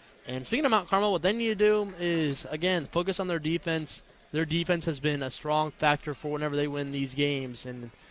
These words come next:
it's shown an awful lot, especially the last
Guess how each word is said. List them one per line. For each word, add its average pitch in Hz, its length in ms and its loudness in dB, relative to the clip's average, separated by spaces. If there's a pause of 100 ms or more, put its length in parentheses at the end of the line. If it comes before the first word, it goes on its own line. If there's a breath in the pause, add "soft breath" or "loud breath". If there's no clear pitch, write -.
(240 soft breath)
it's 156 160 0
shown 170 340 0
an 151 160 2
awful 151 320 4
lot, 147 200 6
especially 151 480 -2
the 143 80 -2
last 143 420 4